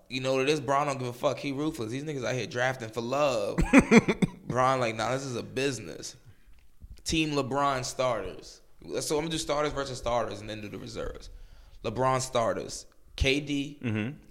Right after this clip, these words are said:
Speaker 1: Kyrie,
Speaker 2: Mm.
Speaker 1: Kawhi,
Speaker 2: Mm.
Speaker 1: James Harden. And Bron. Hold on, let me, let me cut this shit off. I don't know what the fuck going on.
Speaker 2: <laughs> For license.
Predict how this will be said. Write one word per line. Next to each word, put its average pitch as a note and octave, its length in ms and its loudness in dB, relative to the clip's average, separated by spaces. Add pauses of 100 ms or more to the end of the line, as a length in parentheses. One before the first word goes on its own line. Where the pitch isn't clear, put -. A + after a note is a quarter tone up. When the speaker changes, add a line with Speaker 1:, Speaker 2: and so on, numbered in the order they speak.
(160)
Speaker 1:
Kyrie, A#2 680 -2
Speaker 2:
Mm. F2+ 420 -4 (120)
Speaker 1:
Kawhi, A2 640 0 (160)
Speaker 2:
Mm. G2+ 360 2 (360)
Speaker 1:
James G#2 460 -10
Harden. - 400 -16 (2250)
And F3 260 6
Bron. D3 400 6 (340)
Hold A#2+ 140 0
on, A#2 60 2
let B2 60 -4
me, C#3+ 80 0
let D3 100 0
me D3+ 60 -2
cut C3 220 -4
this A#2 160 -2
shit E3 140 4
off. A2 80 6
I C3 180 4
don't A2+ 100 2
know C#3 40 4
what C3 140 4
the A#2 60 -4
fuck G2 260 -2
going G#2 300 -4
on. G2+ 160 -4
Speaker 2:
<laughs> - 0 -
For A#2+ 80 -6
license. B2+ 520 -4